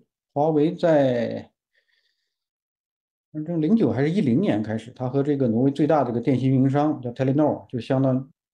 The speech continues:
直译的话就是挪威电信，它有一个，搞了一个比较大的合同，它等于把它的这个当初的四G网络都承包了，所以这是一个很大的项目，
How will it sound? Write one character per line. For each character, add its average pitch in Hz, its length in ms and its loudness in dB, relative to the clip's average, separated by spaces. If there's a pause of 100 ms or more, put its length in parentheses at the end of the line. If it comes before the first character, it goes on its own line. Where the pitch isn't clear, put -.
(120)
直 123 180 0
译 160 160 2
的 123 80 2
话 120 160 2
就 123 120 0
是 117 200 -4
挪 123 200 0
威 160 100 4
电 143 180 2
信， 165 240 -6 (680)
它 135 100 -4
有 123 140 0
一 110 80 -4
个， 123 100 -2
搞 104 220 -2
了 104 40 -2
一 117 40 -2
个 120 40 -2
比 123 80 0
较 127 60 2
大 - 160 2
的 104 80 -2
合 104 140 -8
同， 113 120 -8
它 117 140 -8
等 113 140 -4
于 127 40 -2
把 110 160 -4
它 127 220 -2
的 131 80 0
这 120 120 -4
个 113 100 -4
当 123 180 -2
初 139 100 -6
的 131 60 0
四 - 180 -8
G 143 180 0
网 95 180 -4
络 135 120 0
都 123 120 -4
承 110 180 -10
包 143 180 2
了， - 160 -6 (760)
所 123 180 -4
以 127 60 2
这 123 120 -2
是 113 120 -2
一 - 20 -2
个 123 80 -2
很 101 140 -8
大 151 160 0
的 - 60 -4
项 123 200 -2
目， 95 140 -12